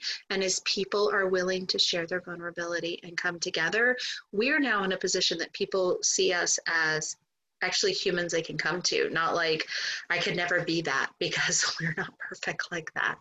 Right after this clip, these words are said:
right? I roll in like a hot mess every day, and, but it gets done. It gets done. It just <laughs> doesn't look like,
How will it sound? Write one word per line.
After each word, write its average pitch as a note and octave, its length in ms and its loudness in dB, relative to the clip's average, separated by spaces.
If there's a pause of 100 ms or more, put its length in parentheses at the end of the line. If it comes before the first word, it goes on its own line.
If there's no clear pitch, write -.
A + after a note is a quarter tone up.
(120)
right? F3 380 2 (340)
I B3+ 160 2
roll G3+ 200 4
in F#3 120 2
like D#3+ 160 2
a C#3 40 2
hot D3+ 440 2
mess - 440 -2 (180)
every F3 380 0
day, - 340 -2 (100)
and, A3 140 2
but B3+ 120 2
it D#4 100 2
gets G#4+ 220 4
done. - 120 2 (680)
It G#4 160 6
gets - 260 4
done. F#4+ 580 4
It C#4+ 40 0
just C#4+ 380 2
<laughs> - 60 -4
doesn't C#4 340 2
look B3 240 2
like, C4 380 0